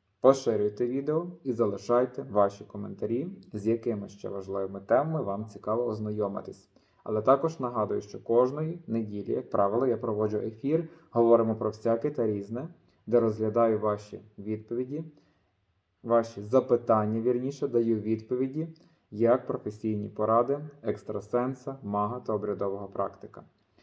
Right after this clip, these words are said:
Отже, щоби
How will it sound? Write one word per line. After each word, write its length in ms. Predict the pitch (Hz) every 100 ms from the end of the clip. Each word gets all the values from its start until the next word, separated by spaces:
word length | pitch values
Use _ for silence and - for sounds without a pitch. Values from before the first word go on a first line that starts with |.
| _ _ _ _ _ _
Отже, 440 | 151 143 110 - - - _ _ _ _ _ _ _ _ _ _ _ - _
щоби 680 | _ - - 160 180 185 185